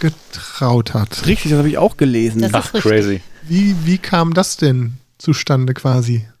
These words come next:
Speaker 3: Ja, ich bin erst seit oder schon seit zwei Jahren verheiratet. Und, äh,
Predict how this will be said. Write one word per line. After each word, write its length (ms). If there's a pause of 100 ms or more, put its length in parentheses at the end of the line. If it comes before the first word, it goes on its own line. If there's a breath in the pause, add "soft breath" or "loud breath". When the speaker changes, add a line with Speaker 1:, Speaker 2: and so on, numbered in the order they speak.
(380)
Speaker 3:
Ja, 140
ich 140
bin 260
erst 400
seit 320
oder 320 (100)
schon 300 (100)
seit 560 (720)
zwei 160
Jahren 200
verheiratet. 760 (1000)
Und, 440
äh, 640